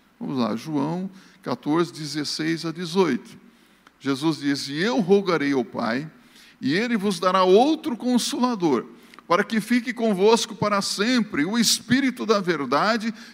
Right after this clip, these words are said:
que o mundo não pode receber, porque não o vê, nem o conhece. Mas vós o conheceis,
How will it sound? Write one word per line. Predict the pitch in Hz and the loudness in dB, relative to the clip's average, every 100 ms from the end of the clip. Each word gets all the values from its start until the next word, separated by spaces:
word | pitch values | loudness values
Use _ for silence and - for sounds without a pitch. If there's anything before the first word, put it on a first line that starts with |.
| - | 0
que | 214 | 4
o | 196 | 6
mundo | 208 240 226 202 | 6 4 4 2
não | 185 202 302 | 4 4 2
pode | 247 - 233 240 | 2 2 4 2
receber, | 214 214 202 196 135 131 107 - - - - | 4 2 2 -4 -2 0 0 -6 -20 -20 -2
porque | 143 160 190 | -2 0 0
não | 165 220 233 | 2 2 2
o | 160 | 2
vê, | 127 147 202 262 | 2 2 2 -2
nem | 156 165 233 | 0 2 2
o | 247 | 2
conhece. | 247 233 208 220 - - - - - | 0 0 2 2 2 -6 -12 -18 -18
Mas | - 139 170 160 120 | -2 4 4 4 4
vós | 143 214 294 226 | 6 6 4 2
o | 262 | -4
conheceis, | 247 247 226 - 175 147 110 - | -2 2 2 2 0 0 -2 -6